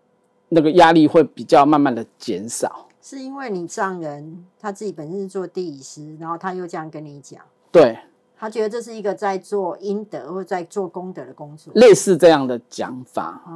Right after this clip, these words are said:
Speaker 2: 哈。
Speaker 1: 可是我个人是觉得说，因为我那时候认为说辅大是一个百年大校。
Speaker 2: 对。
Speaker 1: 如果能做下来，至少我的经济状况会比较稳定。
Speaker 2: 稳定。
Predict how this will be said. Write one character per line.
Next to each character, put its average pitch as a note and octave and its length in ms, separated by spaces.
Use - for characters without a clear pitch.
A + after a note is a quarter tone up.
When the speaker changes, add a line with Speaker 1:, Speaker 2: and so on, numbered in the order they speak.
Speaker 2:
哈。 D#3+ 200
Speaker 1:
可 - 120
是 G#3 280
我 C#3+ 240
个 G3 200
人 D3 160
是 D#3+ 160
觉 D3+ 220
得 D3+ 140
说， D#3 520
因 G#3+ 120
为 G3 80
我 C#3 160
那 G3+ 180
时 F#3+ 120
候 F#3 80
认 F#3 260
为 C#3 120
说 E3+ 160
辅 A#2+ 180
大 D3+ 260
是 D3+ 200
一 D3+ 60
个 C#3 140
百 G#2 260
年 G2+ 200
大 A#2+ 240
校。 - 400
Speaker 2:
对。 E3+ 140
Speaker 1:
如 E3+ 120
果 F#3+ 120
能 D#3 340
做 E3 240
下 D#3 260
来， B2 280
至 F3 240
少 A#2+ 300
我 A#2+ 280
的 B2 280
经 D3 200
济 D3 100
状 C3+ 240
况 B2+ 240
会 B2 240
比 F#2 140
较 A#2+ 320
稳 A2+ 180
定。 A#2+ 140
Speaker 2:
稳 D3+ 160
定。 D#3 240